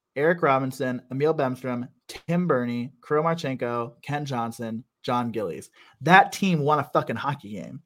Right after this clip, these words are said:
Like, there's, like, that's, like, not a good team. Like, that is, like, an abysmal team. That is a bad, bad team. That team is the same team in most parts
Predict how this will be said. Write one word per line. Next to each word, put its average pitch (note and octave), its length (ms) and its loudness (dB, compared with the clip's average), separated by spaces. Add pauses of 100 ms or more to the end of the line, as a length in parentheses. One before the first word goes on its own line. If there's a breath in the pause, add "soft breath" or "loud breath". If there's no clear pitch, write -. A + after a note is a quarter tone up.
(200 loud breath)
Like, F#3 280 6
there's, G#3 280 8
like, F3+ 220 6
that's, - 260 8
like, D#3+ 200 4
not D#3 340 4
a C#3 40 -2
good B2+ 340 -2
team. - 180 -8
Like, E3+ 160 2
that A3 220 4
is, D#3+ 100 2
like, D3 320 -2
an C#3+ 100 -4
abysmal C3 560 -2
team. A#2 300 -10
That G3 240 -2
is E3+ 160 2
a A#2+ 180 -2
bad, C#3+ 600 0 (180)
bad B2+ 480 -2 (120)
team. G2+ 460 -8 (600 soft breath)
That A3 280 6
team F3 260 2
is D#3+ 160 0
the C#3 100 -6
same G#3 340 -2
team D3 440 -2
in D#3 240 -2
most F3+ 380 2
parts A#2+ 400 -2